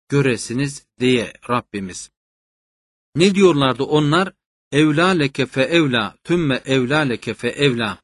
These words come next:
Yani onların bu yapmış oldukları şeyler, şöyle de diyebiliriz bunlara, yani verilecek olan cezaya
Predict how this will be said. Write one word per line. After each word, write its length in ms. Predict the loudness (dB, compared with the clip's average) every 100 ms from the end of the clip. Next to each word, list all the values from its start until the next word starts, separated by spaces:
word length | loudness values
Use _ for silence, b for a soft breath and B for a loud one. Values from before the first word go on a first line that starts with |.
| _ B B B
Yani 300 | 0 2 0
onların 640 | 0 0 2 2 0 0 -4 _ _ _
bu 100 | 0
yapmış 500 | 0 0 -2 -4 -2
oldukları 600 | -2 -2 -4 -2 0 -2 -4
şeyler, 480 | -8 -4 -2 -4 -6 -14 _ _ _ -12
şöyle 400 | -2 0 0 -2
de 160 | -4
diyebiliriz 540 | -4 -6 -6 -8 -8 -8
bunlara, 440 | -6 -4 -2 -4 -6 _
yani 320 | -2 0 0 -2
verilecek 500 | -2 0 0 -2 -2
olan 260 | 0 0 -2
cezaya 640 | -2 -2 0 0 0 -2